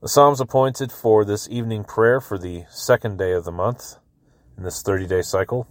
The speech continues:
begin with Psalm twelve. Help me, O Lord, for there is no godly one left,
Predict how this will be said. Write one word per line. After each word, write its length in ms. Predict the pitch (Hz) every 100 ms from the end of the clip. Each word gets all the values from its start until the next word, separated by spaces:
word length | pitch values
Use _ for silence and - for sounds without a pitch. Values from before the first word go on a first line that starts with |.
| -
begin 300 | 87 98 98
with 120 | 98
Psalm 520 | - - 110 110 110
twelve. 600 | - - 92 82 82 - _ _ _ _ _ _ _ _ _ _ _ _ _ - _ _ _ _ _ _ _ _ _ _ _ _ _ _ _ -
Help 360 | - 143 147 123
me, 260 | 113 107
O 140 | 107 107
Lord, 440 | 101 98 85 - _ _ _
for 140 | - 107
there 240 | 117 117
is 200 | 107 90
no 280 | 104 123 131
godly 580 | 107 110 117 113 113 101
one 300 | 87 104 92
left, 440 | 87 82 -